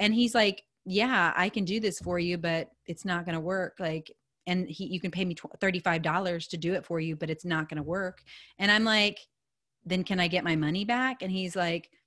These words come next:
"No, they're, this company's not gonna give you your money back, but,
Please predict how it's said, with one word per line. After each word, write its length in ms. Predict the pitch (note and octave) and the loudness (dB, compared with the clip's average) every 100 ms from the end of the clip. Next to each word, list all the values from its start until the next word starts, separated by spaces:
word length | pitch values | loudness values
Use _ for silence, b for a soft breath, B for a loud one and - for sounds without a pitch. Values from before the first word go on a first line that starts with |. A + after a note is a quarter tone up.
| _ | _
"No, 640 | F3+ F3 F3+ F#3+ F3+ E3+ F3 - _ _ _ | -6 -2 -2 -2 -2 -4 -6 -14 _ _ _
they're, 420 | F3 E3+ F#3 F3 D3+ | -6 0 2 2 -2
this 300 | E3+ F#3 - - | -4 -4 -6 -4
company's 420 | F#3+ F#3+ F3+ E3+ | -2 -2 -4 -2
not 220 | F3 E3+ | -2 0
gonna 160 | F3 E3+ | -4 -4
give 160 | E3+ | -4
you 60 | E3+ | -4
your 160 | F3 | -2
money 240 | E3+ E3+ F#3 | -2 -2 -2
back, 360 | E3+ D#3+ D#3+ - | -2 -4 -6 -6
but, 280 | D#3 D#3 | -4 -4